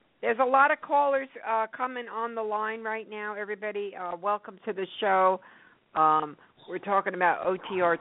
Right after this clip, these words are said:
trucking, uh, during the holidays. A lot of good information. If you wanna be a part of the show, p-, click one on your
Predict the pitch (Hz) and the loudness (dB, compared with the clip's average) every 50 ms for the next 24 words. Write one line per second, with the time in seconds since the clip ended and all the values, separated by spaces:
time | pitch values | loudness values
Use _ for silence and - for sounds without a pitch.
0 | - - 196 185 180 - 190 185 180 180 175 175 165 - - 156 151 156 - - | -2 -2 0 0 0 0 -4 -6 -6 -6 -8 -8 -10 -10 -4 -2 -2 -2 -2 -2
1 | 175 175 175 175 165 151 143 151 156 160 165 165 160 160 165 165 170 170 170 170 | -2 -2 -2 -2 -4 -6 -6 -2 2 4 4 4 2 0 0 0 0 0 0 -2
2 | 165 160 - - - _ _ _ _ _ _ _ _ _ _ _ - - 165 160 | -6 -10 -14 -20 -20 _ _ _ _ _ _ _ _ _ _ _ -8 -8 -4 0
3 | 156 151 165 175 160 131 180 175 160 156 165 160 - 160 160 151 156 156 160 156 | 2 2 2 2 2 2 0 0 2 0 -2 -2 0 0 0 0 0 -2 -4 -4
4 | - - 175 165 - - 170 - 180 180 170 180 190 196 208 180 185 180 170 - | -4 -6 -6 -6 -4 -6 -6 -2 -2 -2 0 2 2 2 2 2 2 0 0 0
5 | - - 165 175 175 175 151 160 147 - - - 170 165 165 160 - - 180 - | 0 2 4 4 4 2 -2 -8 -10 -10 -6 0 2 2 2 0 -4 -12 -12 -12
6 | _ _ - 240 254 - - 196 165 165 170 165 165 165 165 165 170 190 - _ | _ _ -6 -6 -6 -6 -8 -6 2 4 6 6 6 4 2 -4 -8 -12 -14 _
7 | _ _ _ _ _ _ _ _ _ - 160 180 180 165 156 156 143 | _ _ _ _ _ _ _ _ _ -2 0 0 0 0 -2 -4 -6